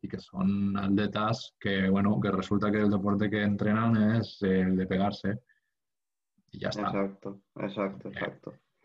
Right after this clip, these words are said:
Speaker 1: y que cada vez hay más gente que se lo mira, eh, hay gente que se lo miraba antes así, ahora empieza a
Speaker 2: <laughs>
Speaker 1: mirar un poquito y de aquí a unos meses se lo mirará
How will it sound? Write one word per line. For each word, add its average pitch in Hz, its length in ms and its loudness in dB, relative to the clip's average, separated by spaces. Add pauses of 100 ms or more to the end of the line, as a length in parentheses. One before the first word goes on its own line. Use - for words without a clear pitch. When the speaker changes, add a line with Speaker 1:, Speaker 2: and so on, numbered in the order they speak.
Speaker 1:
y 104 140 2
que 101 120 0
cada 95 240 -2
vez 98 120 -2
hay 98 100 -2
más 98 200 2
gente 101 240 0
que 95 100 -2
se 101 100 -4
lo 107 120 2
mira, 156 580 0
eh, 95 360 2
hay 98 320 2
gente 101 320 0
que 104 100 0
se 101 140 -4
lo 98 540 4
miraba 101 540 2
antes 104 280 2
así, 127 380 2
ahora 113 220 2
empieza 107 800 2
a 110 40 0
Speaker 2:
<laughs> - 20 0
Speaker 1:
mirar 113 300 2
un 113 80 0
poquito 156 540 2
y 110 300 4
de 101 80 4
aquí 104 280 2
a 107 80 2
unos 104 220 4
meses 123 300 4
se 104 80 0
lo 98 80 4
mirará 98 360 4